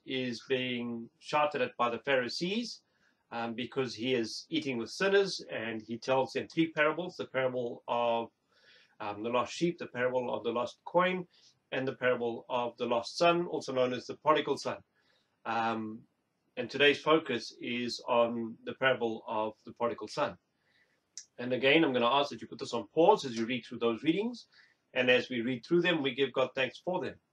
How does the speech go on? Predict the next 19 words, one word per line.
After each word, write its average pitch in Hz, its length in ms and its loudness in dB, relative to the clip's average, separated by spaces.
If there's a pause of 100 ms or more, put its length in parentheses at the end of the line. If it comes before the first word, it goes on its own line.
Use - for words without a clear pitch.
And 120 200 -4
we 117 120 -4
pray 120 240 -4
that 117 120 -6
he 117 60 -4
will 107 180 -6
bless 107 280 -6
them 104 220 -12
to 165 180 0
us - 260 -2 (460)
as 123 180 -2
we 123 120 -6
reflect 117 440 -6
on 139 240 2
them 101 320 -6
in, 110 300 -8 (180)
in 117 100 -8
this 107 200 -8
moment. 101 400 -4